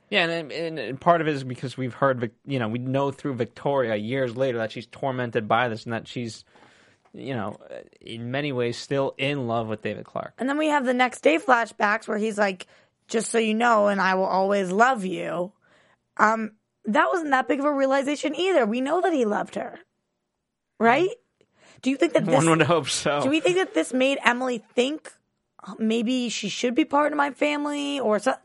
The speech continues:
Speaker 2: I mean, what, what's going on that I'm missing here?
Speaker 1: I-, if nothing else, what it means is, wow, you know what?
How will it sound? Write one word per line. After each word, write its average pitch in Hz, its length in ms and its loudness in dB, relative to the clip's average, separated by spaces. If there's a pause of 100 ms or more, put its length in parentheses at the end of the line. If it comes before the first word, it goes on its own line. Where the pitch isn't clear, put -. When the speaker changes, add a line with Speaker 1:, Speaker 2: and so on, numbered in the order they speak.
(120)
Speaker 2:
I 254 80 2
mean, 254 320 -2 (760)
what, 233 300 2
what's 311 240 2
going 381 240 2
on 320 160 4
that 247 100 4
I'm 233 160 2
missing 247 360 -2
here? 175 320 -12 (760)
Speaker 1:
I-, 143 240 -8
if 151 220 -2
nothing 147 400 0
else, 117 440 -2 (920)
what 131 220 2
it 127 60 0
means 147 380 -2
is, 120 240 -2
wow, 120 460 0
you 117 160 -4
know 113 100 0
what? 120 260 -2